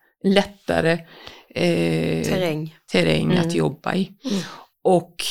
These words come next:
Speaker 1: som markägare tror jag ändå att man tänker att det är bättre att få ut sitt timmer, massaved.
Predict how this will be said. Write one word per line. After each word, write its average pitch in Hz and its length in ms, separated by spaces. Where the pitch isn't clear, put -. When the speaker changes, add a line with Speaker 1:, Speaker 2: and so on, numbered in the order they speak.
Speaker 1:
som 175 260
markägare 160 580
tror 214 300
jag 175 80
ändå 170 160
att 139 120
man 151 160
tänker 143 460
att 143 220
det 165 100
är 160 40
bättre 165 480
att 151 60
få 156 120
ut 147 140
sitt - 180
timmer, 147 460
massaved. 151 680